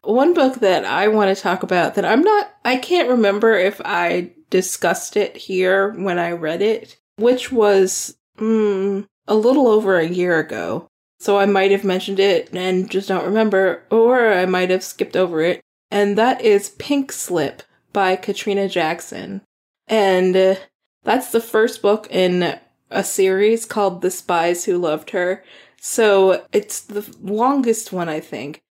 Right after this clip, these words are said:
but there are a few others that have delightful characters, some of whom we meet in this book, some of whom show up in their own great ways. But I wanted to mention this one because Katrina Jackson is sort of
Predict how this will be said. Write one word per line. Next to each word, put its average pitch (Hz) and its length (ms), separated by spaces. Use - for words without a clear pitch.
but 180 240
there 180 440
are 175 600
a 208 120
few 220 340
others 180 520
that 165 420
have 180 520
delightful 185 500
characters, 170 600
some 208 200
of 208 160
whom 196 280
we 180 160
meet 202 400
in 180 200
this 175 200
book, - 400
some 202 260
of 190 160
whom 180 500
show 190 360
up 175 240
in 165 380
their 175 300
own 160 280
great 165 360
ways. 160 560
But 202 300
I 214 120
wanted 240 280
to 269 60
mention 208 380
this 190 200
one 180 240
because 170 720
Katrina 254 460
Jackson 196 500
is 196 260
sort 269 280
of 185 220